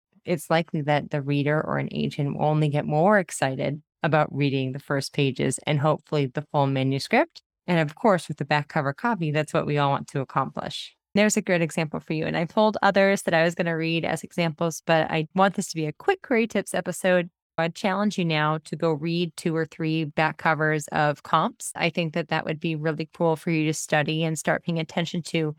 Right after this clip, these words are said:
Did the back cover in a concise way hit the three main details,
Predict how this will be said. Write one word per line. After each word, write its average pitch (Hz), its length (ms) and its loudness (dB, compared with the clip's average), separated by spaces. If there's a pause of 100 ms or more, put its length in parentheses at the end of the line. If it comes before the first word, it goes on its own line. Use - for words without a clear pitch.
(320)
Did 202 160 -4
the 214 80 -2
back 208 160 4
cover 170 260 2
in 165 160 0
a 165 60 -2
concise 175 640 -4
way 156 400 2 (520)
hit 220 320 2 (420)
the 185 180 0
three 180 260 2
main 220 240 4
details, 165 640 0